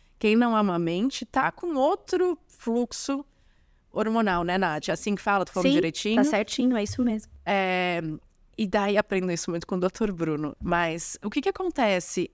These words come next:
Speaker 1: A, o nosso corpo, ele não tá ali favorável pra uma relação sexual. E a gente, nem sempre a gente tem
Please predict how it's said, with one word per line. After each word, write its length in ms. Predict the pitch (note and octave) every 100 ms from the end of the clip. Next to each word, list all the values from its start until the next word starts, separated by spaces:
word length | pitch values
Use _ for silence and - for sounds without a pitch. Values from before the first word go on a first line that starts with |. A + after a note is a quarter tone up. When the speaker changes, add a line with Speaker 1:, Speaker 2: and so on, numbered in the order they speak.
| -
Speaker 1:
A, 140 | F#3+
o 40 | F#3+
nosso 200 | A#3+ -
corpo, 220 | C4 -
ele 120 | C#4
não 180 | C#4 F4
tá 320 | - C#4+ D#4+
ali 260 | E4+ C4 C4
favorável 720 | D#4 C#4 D#4+ D4+ F4+ C#4+ B3
pra 120 | -
uma 120 | A3 G3
relação 380 | F3+ E3+ F3+ F3
sexual. 580 | E3+ - F3 D3+ D3+
E 80 | D#3+
a 60 | E3+
gente, 580 | G#3+ A3 - B3+ C4 B3+
nem 180 | A3+ C4+
sempre 300 | C#4 C4+ C4
a 40 |
gente 400 | A3+ A3 G#3+ A3+
tem 480 | - G3+ G3+ G#3